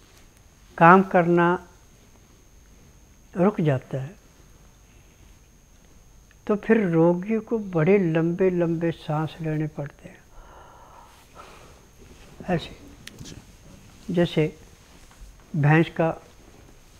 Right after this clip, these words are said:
Speaker 1: ताजी ब्याही का बच्चा चिल्लाता है,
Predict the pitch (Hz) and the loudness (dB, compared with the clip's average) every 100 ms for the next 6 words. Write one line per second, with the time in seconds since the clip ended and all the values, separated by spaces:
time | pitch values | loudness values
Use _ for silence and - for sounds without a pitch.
0 | - - - - - - 156 156 151 143 | -20 -20 -20 -20 -8 2 4 4 2 0
1 | 147 160 143 143 - 151 147 - - - | 0 -2 -4 -8 -6 -6 -6 -12 -20 -20
2 | - 156 151 139 - 143 | -6 0 0 0 -8 -14